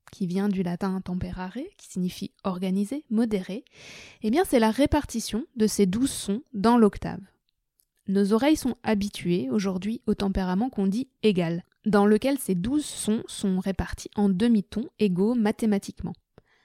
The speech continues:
C'est donc certes très commode, mais acoustiquement, eh bien c'est faux, puisque ça ne correspond plus au-, exactement aux fréquences des harmoniques naturelles.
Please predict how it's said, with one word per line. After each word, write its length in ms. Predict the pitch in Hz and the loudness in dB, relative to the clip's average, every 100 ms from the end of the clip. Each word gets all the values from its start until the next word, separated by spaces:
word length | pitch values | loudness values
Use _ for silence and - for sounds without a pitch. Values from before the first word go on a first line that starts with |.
| _ _ _ | _ _ _
C'est 180 | - 190 | -6 -2
donc 280 | 170 180 - | -2 -4 -6
certes 400 | - 185 - - - _ | -8 -8 -10 -16 -16 _
très 220 | - 285 | -4 -2
commode, 520 | 302 208 175 233 330 240 _ - _ _ _ _ - | 2 2 2 2 2 -2 _ -20 _ _ _ _ -4
mais 100 | 240 | -2
acoustiquement, 720 | 311 370 - 285 - 226 370 - | 2 0 0 -6 -2 0 0 -2
eh 80 | 262 | -2
bien 160 | 214 359 | 2 4
c'est 160 | 359 | 4
faux, 320 | - - 226 - - | 2 2 0 0 -6
puisque 420 | 233 220 226 220 | -6 -2 2 2
ça 100 | 202 | 2
ne 80 | 196 | -2
correspond 440 | 196 196 190 180 | 0 -2 -4 -6
plus 200 | 180 269 | -4 -2
au-, 120 | 269 180 - | -2 -4 -2
exactement 640 | 214 190 208 - 180 208 | 0 0 -4 -4 -2 -2
aux 40 | |
fréquences 440 | 180 - - 233 233 | -4 -8 -8 -6 -2
des 160 | 190 | -2
harmoniques 420 | 185 190 202 269 | 0 0 0 0
naturelles. 600 | 226 226 - 170 - 208 | 0 0 -2 -10 -10 -16